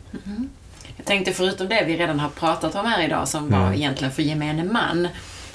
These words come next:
Speaker 1: har du något tips från boken som riktar sig mot just idrottare som vi skulle kunna, ett litet axplock här, som vi skulle
Speaker 2: <clears throat>
Speaker 1: kunna dela med oss av redan här? Vad som är särskilt viktigt för en idrottare?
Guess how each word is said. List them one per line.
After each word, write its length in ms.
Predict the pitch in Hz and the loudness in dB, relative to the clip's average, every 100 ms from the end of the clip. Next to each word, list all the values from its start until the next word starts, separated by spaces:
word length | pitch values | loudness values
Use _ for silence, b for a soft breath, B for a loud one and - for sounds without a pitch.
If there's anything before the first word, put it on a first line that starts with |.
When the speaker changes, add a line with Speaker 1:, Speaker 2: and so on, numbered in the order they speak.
| - | -2
Speaker 1:
har 300 | 202 - 185 | 0 2 2
du 60 | |
något 180 | 247 269 | 2 2
tips 320 | - 180 - | 0 0 0
från 220 | - 160 | 0 2
boken 600 | 165 151 139 - 143 143 135 - - - | 2 2 0 0 2 2 -2 -8 -20 -16
som 340 | - - 160 | -6 0 2
riktar 260 | 160 - 156 | 0 0 0
sig 140 | 220 | 2
mot 200 | 294 320 | 0 2
just 380 | 170 - - - | 0 0 -4 0
idrottare 500 | 175 175 165 - 160 | 0 2 -2 -2 -2
som 140 | 160 | 0
vi 80 | 160 | 0
skulle 260 | 156 165 156 | 0 0 0
kunna, 380 | 160 151 151 147 - - B B - | 0 0 0 -2 -8 -12 B B -4
ett 300 | - - - | 0 0 2
litet 200 | 185 180 | 2 2
axplock 500 | - - - - - | 0 0 -2 -2 0
här, 120 | 175 | 0
som 120 | 139 143 | 0 2
vi 120 | 104 | 4
skulle 200 | 107 85 | 4 2
Speaker 2:
<clears throat> 100 | 170 | -2
Speaker 1:
kunna 440 | 160 156 151 151 - - | 0 2 2 2 0 -4
dela 320 | - 165 151 | 0 0 2
med 220 | 170 - 170 | 2 2 0
oss 120 | 175 | 0
av 120 | 156 | 2
redan 260 | 156 151 175 | 2 0 0
här? 400 | 294 - - 165 B B - | 0 0 0 -4 B B -6
Vad 140 | 190 185 | -2 0
som 100 | 165 | 0
är 40 | |
särskilt 400 | 160 170 160 147 | 0 0 0 -2
viktigt 300 | 185 - 143 | -2 -2 -4
för 100 | - | -2
en 140 | 143 | -2
idrottare? 680 | 143 156 - - - - 76 | 0 0 0 -2 -4 -4 -4